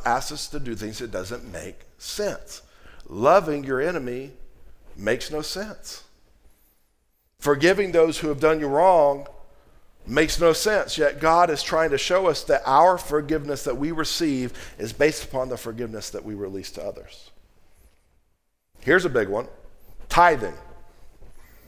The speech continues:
You know how much sense that makes? In the natural,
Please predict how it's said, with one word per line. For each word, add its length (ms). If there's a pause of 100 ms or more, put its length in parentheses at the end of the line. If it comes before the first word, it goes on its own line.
(180)
You 60
know 80
how 100
much 220
sense 220
that 160
makes? 380 (1120)
In 120
the 80
natural, 560